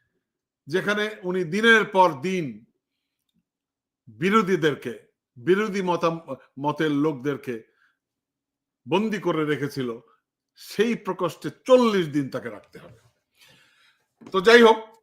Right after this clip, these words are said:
দর্শক, এই আমি যে, আহ, এটা আবারও বলছি যে এই পুরোটাই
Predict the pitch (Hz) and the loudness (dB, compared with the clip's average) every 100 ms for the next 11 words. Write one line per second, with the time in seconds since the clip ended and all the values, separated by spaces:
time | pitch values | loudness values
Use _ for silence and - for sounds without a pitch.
0 | 180 208 208 254 247 240 196 208 233 226 | -4 -2 0 0 0 -4 -2 -2 -2 -2
1 | 185 208 202 202 185 202 196 226 226 - | -4 -2 -2 -2 -6 -6 2 2 2 -4
2 | - _ _ 226 214 _ _ _ - - | -18 _ _ -20 -20 _ _ _ -12 -6
3 | 180 214 220 214 208 - 269 392 185 180 | 0 2 2 0 -4 -6 -8 -8 -4 -2
4 | 180 190 - _ _ _ _ - 170 170 | -2 -4 -12 _ _ _ _ -10 -8 -6
5 | 226 233 220 226 | -4 -2 2 2